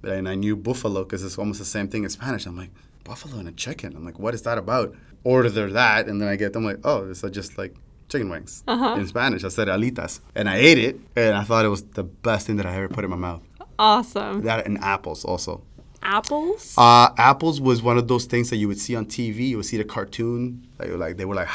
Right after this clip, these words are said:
Speaker 1: <sighs> blow on it and, like, wipe it on their,
Speaker 2: Yeah.
Speaker 1: on their shirt, and it would get all shiny, and they would bite into it and the crunch. And we didn't have those in Nicaragua, but I would always watch them in cartoons, and I was like, "What does that taste like?" So when I actually got to taste it, I was, like, obsessed.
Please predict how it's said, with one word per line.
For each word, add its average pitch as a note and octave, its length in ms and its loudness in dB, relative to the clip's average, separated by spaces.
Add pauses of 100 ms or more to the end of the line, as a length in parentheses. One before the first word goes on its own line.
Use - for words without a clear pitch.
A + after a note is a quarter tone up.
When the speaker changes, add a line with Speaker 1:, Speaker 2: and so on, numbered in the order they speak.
(140)
Speaker 1:
<sighs> - 200 -4
blow A2 180 -2
on G#2+ 180 -2
it G#2+ 160 -4
and, G2+ 80 -6
like, F2 200 -10
wipe G2+ 260 -6
it A2+ 80 2
on G2+ 140 -2
their, F#2+ 360 -4
Speaker 2:
Yeah. G#3 100 -2
Speaker 1:
on F3+ 60 -2
their F#2 80 -6
shirt, A2 400 2
and A2 80 -2
it G2+ 40 -2
would F#2+ 120 -6
get G#2+ 120 -2
all G2+ 100 -2
shiny, G#2 360 -4
and G2+ 80 -4
they G2 40 -4
would F2+ 160 -8
bite G2 200 -2
into G#2 280 -2
it G2+ 80 -2
and E2+ 100 -8
the - 60 -14
crunch. A#2 500 -4 (380)
And F#2+ 220 -6
we G#2+ 80 0
didn't G2+ 160 -2
have A2 200 -2
those F#2+ 200 -6
in F#2 60 -6
Nicaragua, F2+ 500 -4
but - 320 -10 (240)
I - 80 -2
would C#3+ 160 -2
always G#2+ 240 0
watch G#2 180 -2
them G#2 100 -4
in G2+ 80 -6
cartoons, B2+ 480 -4
and F2+ 80 -10
I F2 60 -10
was F#2+ 80 -12
like, - 100 -18
"What G2+ 120 -10
does D3+ 80 -12
that - 160 -14
taste D3 260 -6
like?" - 160 -20 (180)
So - 140 -6
when F#2+ 120 -2
I F#2+ 60 -4
actually G2+ 240 -6
got F#2+ 180 -4
to - 60 -14
taste A2+ 360 -4
it, G#2 80 -2
I - 60 -4
was, - 160 -10
like, - 100 -12
obsessed. - 760 -6